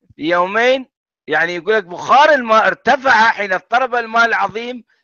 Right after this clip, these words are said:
الذي خلق من ربضة الأرض بالقدرة العظيمة البالغة. شوفوا ال-، <laughs> يقول لك هذا ال-، ال-، الأرض، آه، صار بخار وصعد فوق، فوق تحول إلى ماء، <laughs> لكن ما، ما سقط يعني بفعل الجاذبية،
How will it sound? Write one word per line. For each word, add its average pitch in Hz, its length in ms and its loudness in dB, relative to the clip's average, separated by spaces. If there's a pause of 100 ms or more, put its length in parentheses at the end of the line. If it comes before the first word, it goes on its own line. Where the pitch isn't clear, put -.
(140)
الذي 202 300 -4
خلق 226 360 0
من 196 120 -2
ربضة 220 320 -4 (100)
الأرض 202 260 -6
بالقدرة 190 460 -6
العظيمة 175 460 -4
البالغة. 139 500 -6 (360)
شوفوا 233 320 -8
ال-، 165 320 -8
<laughs> 151 280 -8 (260)
يقول 185 220 -2
لك 214 180 2
هذا 277 320 6
ال-، 214 120 0
ال-، 170 220 -8
الأرض، 185 540 0
آه، 151 1040 -6
صار 214 280 2
بخار 233 460 4
وصعد 190 360 0
فوق، 147 380 -10
فوق 262 300 0
تحول 254 640 -2
إلى 220 220 2
ماء، 233 300 2 (220)
<laughs> 180 400 -6
لكن 233 300 -6 (420)
ما، 226 360 0
ما 226 180 -2
سقط - 480 -4
يعني 165 220 2
بفعل 180 300 -2
الجاذبية، 165 760 -2